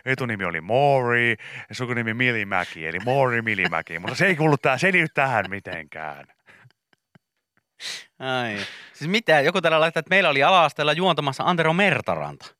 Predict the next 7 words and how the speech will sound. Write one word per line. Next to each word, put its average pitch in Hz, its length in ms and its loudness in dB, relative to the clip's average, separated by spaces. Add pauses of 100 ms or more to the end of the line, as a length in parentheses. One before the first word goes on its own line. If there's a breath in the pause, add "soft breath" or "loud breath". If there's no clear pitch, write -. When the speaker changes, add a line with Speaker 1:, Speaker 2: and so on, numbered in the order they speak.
(200)
Speaker 1:
Oho! 233 340 8 (100)
Speaker 2:
Onks 185 120 -2
Antsakin 160 580 2 (600)
toiminut 143 380 2
liikunnanopettajana? 95 920 -2
Speaker 1:
Mm. 117 320 -12 (340)
Speaker 2:
Kova. 117 380 4